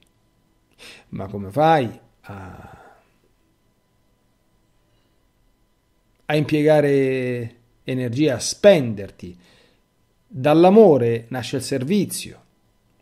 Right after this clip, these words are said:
Cioè, servire Dio, cioè fare la sua volontà in tutto e per tutto,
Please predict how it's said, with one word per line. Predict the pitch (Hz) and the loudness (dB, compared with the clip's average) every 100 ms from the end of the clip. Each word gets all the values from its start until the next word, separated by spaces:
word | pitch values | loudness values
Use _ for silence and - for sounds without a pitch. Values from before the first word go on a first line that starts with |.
| _ _ - | _ _ -20
Cioè, | - - - | -18 -16 -6
servire | - 151 185 220 156 | -2 0 2 4 2
Dio, | 135 147 107 101 110 113 | 0 -4 -4 -8 -12 -14
cioè | - 120 | -14 -10
fare | 117 180 190 | 0 4 4
la | 147 | 4
sua | 127 151 | 2 0
volontà | 135 127 120 156 131 | 0 -2 -2 -2 -2
in | 110 | -6
tutto | 156 117 | -8 -10
e | |
per | 107 107 | -10 -12
tutto, | 107 139 98 - - 95 - | -10 -10 -10 -14 -20 -20 -20